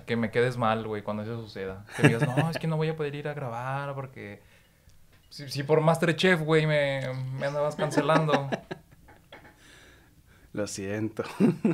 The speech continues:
Speaker 1: No te apures, no pasa nada. Pero sí, bueno, mis respetos a las mujeres, que por cierto, este mes es su mes, ¿no? Pues el día, ¿qué? Ocho de
Speaker 2: Ocho,
Speaker 1: marzo,
Speaker 2: sí.
Speaker 1: es el día de la, de la mujer. Entonces,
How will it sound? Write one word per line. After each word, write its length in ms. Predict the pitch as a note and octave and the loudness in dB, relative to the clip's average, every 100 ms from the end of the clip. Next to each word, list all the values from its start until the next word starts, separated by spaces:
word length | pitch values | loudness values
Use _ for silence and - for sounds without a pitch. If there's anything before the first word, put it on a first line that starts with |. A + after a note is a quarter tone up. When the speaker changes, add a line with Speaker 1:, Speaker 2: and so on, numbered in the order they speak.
| - - - - - - | -2 -14 -20 -20 -12 -4
Speaker 1:
No 120 | C#3+ | 0
te 80 | D3 | 0
apures, 380 | B2 A2+ G2+ A2 | 0 -2 -2 -6
no 140 | A2 | -8
pasa 200 | B2 A#2+ | -8 -6
nada. 280 | A2+ G#2 G2+ | -6 -4 0
Pero 180 | B2 A#2+ | 2 2
sí, 160 | C3 | 0
bueno, 240 | B2 B2 B2 | 0 0 -2
mis 160 | A#2 | -4
respetos 280 | A2+ - A#2 | -6 -8 -8
a 40 | |
las 100 | C3 | -6
mujeres, 240 | A#2 A#2 - | -6 -6 -6
que 80 | G2+ | -8
por 140 | A2+ | -6
cierto, 380 | B2 A#2+ C#3+ - | -4 -4 -6 -6
este 280 | C#3 B2+ C3 | -6 -4 -4
mes 300 | B2+ C3+ - | -4 -6 -6
es 520 | C3+ C3+ C#3+ - - _ _ _ - _ _ - - _ _ _ _ | -4 -2 -2 -4 -8 _ _ _ -20 _ _ -20 -20 _ _ _ _
su 240 | - - G2+ | -12 -6 -4
mes, 500 | G#2+ B2+ - - - | -4 -8 -12 -16 -8
¿no? 220 | A#2+ C#3 - - - - | -6 -6 -10 -20 -20 -20
Pues 100 | - | -12
el 100 | A2 | -6
día, 320 | A2 A2 A2 C3 | -2 -2 -2 -4
¿qué? 240 | C#3+ B2+ A#2+ | -6 -4 -2
Ocho 300 | C3+ - F3 | -2 -2 -2
de 60 | |
Speaker 2:
Ocho, 180 | G#2+ B2+ | -2 0
Speaker 1:
marzo, 300 | C3 D#3 D#3+ | -2 -2 -4
Speaker 2:
sí. 100 | D#3 | -4
Speaker 1:
es 80 | A2 | -4
el 80 | A#2+ | -4
día 80 | A#2+ | -4
de 40 | |
la, 300 | A#2+ G#2+ A#2+ - _ _ _ _ - | -4 -6 -10 -18 _ _ _ _ -12
de 100 | - | -6
la 80 | G#2+ | -6
mujer. 360 | G2+ B2 B2+ - _ _ B2 | -4 -4 -6 -10 _ _ -12
Entonces, 840 | A2 - G2+ G2 A2 G#2+ - - | -10 -8 -8 -6 -6 -6 -8 -16